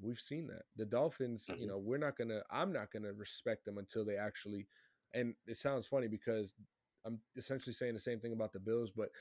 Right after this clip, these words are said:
Speaker 1: the Bills are a really good regular season team, much like the Dolphins were last year. However, the Bills have advanced to the conference championship game, something we haven't seen the Dolphins do, um, in however long. But at the same time, that Bills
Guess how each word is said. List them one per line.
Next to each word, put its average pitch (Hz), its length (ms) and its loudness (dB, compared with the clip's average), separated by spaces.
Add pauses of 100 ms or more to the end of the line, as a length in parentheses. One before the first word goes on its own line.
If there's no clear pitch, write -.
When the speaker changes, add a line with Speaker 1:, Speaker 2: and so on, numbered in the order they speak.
(100)
Speaker 1:
the 120 80 2
Bills 139 300 12
are 123 120 10
a 117 60 8
really 120 240 6
good 110 180 2
regular 107 300 2
season 104 300 -6
team, 107 260 -4
much 107 180 -4
like 107 140 -2
the 101 60 -10
Dolphins 107 360 -4
were 101 80 -4
last 117 380 0
year. 165 180 0 (300)
However, 117 400 4
the 110 140 0
Bills 127 300 6
have 117 260 2
advanced 110 520 -2
to 113 100 0
the 101 100 -2
conference 101 400 -8
championship 104 520 -8
game, 104 280 -4 (240)
something 104 360 -2
we 101 120 -2
haven't 101 320 0
seen 104 180 -6
the 98 80 -6
Dolphins 98 560 -4
do, 110 220 0 (400)
um, 95 300 -2 (140)
in 98 180 -6
however 101 440 -2
long. 104 320 -2 (180)
But 117 200 6 (280)
at 107 120 -4
the - 60 -10
same 165 260 -2
time, 165 420 -2 (280)
that 131 220 4
Bills 151 260 4